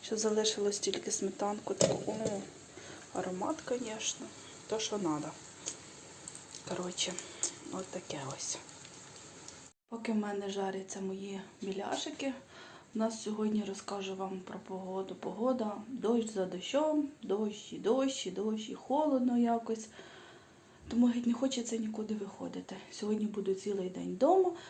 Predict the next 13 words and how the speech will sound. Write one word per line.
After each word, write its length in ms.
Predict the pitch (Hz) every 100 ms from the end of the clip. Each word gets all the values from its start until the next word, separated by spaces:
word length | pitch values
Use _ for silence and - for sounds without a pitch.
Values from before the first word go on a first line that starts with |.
| -
прибирати. 880 | - 220 180 185 196 311 349 - 339
Хлопці 500 | 330 - 220 220 208
мої 280 | 196 190 196
вже 200 | 180 170
ялинку 580 | 156 143 185 330 339 311
розібрали. 760 | 294 269 277 254 269 269 269 269 - - - - - -
Вже 140 | 190 214
тепер 320 | 208 190 202
моя 260 | 190 190 185
ялинка 640 | 180 180 190 185 185 175 180 - - - - - - - - - - - - - - -
зібрана, 720 | 196 190 277 277 302 285 285 -
іграшки 520 | 220 185 185 - -
складені. 760 | - - - 339 277 269 269